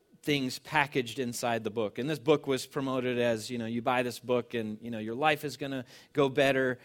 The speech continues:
and you're gonna learn to, to be like Jesus. And I think it came with some Ginsu knives and, and, you know, a couple of buckets of OxiClean or something.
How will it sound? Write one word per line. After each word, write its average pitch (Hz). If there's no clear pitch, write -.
and 120
you're 127
gonna 123
learn 151
to, 135
to 135
be 147
like 135
Jesus. 135
And 123
I 117
think 151
it 147
came 139
with 139
some 120
Ginsu 139
knives 123
and, 107
and, 113
you 113
know, 110
a 107
couple 139
of 110
buckets 139
of 120
OxiClean 127
or 117
something. 120